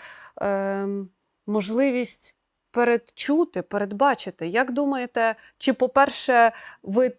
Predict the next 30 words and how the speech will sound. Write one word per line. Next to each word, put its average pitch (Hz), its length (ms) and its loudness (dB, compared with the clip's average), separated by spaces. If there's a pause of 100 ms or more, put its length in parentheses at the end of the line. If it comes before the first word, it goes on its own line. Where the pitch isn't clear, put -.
(340)
теж 214 460 4
могли 196 340 0
би 180 120 -10
припустити, - 580 -8
що - 260 -8
ось 170 200 -8
цей 190 280 -6
нерв 185 260 -6
якийсь 185 420 -10
є, 254 200 -8
і 220 160 -10
як 226 200 -8
це 240 120 -4
працює 240 420 -8
у 240 100 -6
вас, 240 280 -10
якщо - 280 -16
що? - 260 -18 (100)
Це 262 140 -6
що, 185 200 -8
спостережливість, 180 1200 -4 (440)
досвід 240 480 0
спілкування 254 600 -2
аж 240 100 -8
з - 60 -14
такою 247 320 -2
кількістю 226 480 -10
людей? 170 640 -6 (920)
Що 196 360 -6
це? - 200 -20